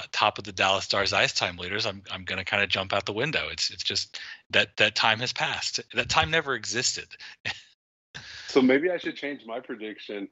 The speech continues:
Speaker 2: for, for Taylor and just say that we will not see Blake Comeau starting in overtime at all tomorrow night.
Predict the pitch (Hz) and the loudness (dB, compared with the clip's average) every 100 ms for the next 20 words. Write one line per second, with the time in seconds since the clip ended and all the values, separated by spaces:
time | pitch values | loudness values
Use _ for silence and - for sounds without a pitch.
0 | _ _ _ - 107 - - 107 92 113 | _ _ _ 0 0 0 -2 -2 0 2
1 | 113 117 101 98 95 95 - 101 95 98 | 4 6 4 4 0 0 4 4 6 6
2 | 92 - _ _ 113 110 101 95 104 110 | 4 0 _ _ 8 8 8 8 6 6
3 | - 117 104 95 98 101 - 104 101 101 | 2 2 4 6 8 6 6 6 8 6
4 | 92 - 101 98 101 101 104 - - 101 | 6 6 8 10 8 6 2 0 2 6
5 | 95 98 95 - 95 90 92 92 87 98 | 6 6 4 6 6 8 10 10 10 4
6 | 92 92 90 | 0 0 -4